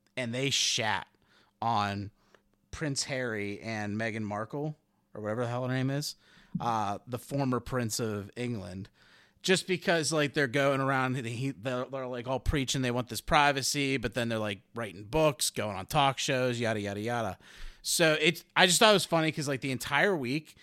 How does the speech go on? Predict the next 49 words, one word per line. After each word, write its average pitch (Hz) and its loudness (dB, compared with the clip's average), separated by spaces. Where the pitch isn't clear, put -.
my 131 0
TikToks 139 -4
are 131 -6
blowing 117 0
up 127 -4
with, 117 -6
like, 107 -4
the - -6
clips - -2
of 165 12
that 160 6
and, 147 2
like, 135 -2
interviews 160 6
from, 143 0
like, 127 0
British 143 2
news 117 -2
of, 123 0
like, 113 -2
them 127 0
reacting 107 -2
to 147 2
it 143 2
and 131 -2
just 113 -2
laughing 104 -4
their 101 -4
ass 92 -4
off 78 -8
at 101 -12
the, 113 -10
at 131 -4
the 123 -2
former 123 0
prince. 107 -2
It's 131 -2
just 156 0
funny 147 4
'cause, 123 -4
like, 120 -2
they're 135 -2
just 117 0
like, 123 -4
"Yeah, 113 -2
fuck - -4
that - -4
<laughs> - -
guy." - -4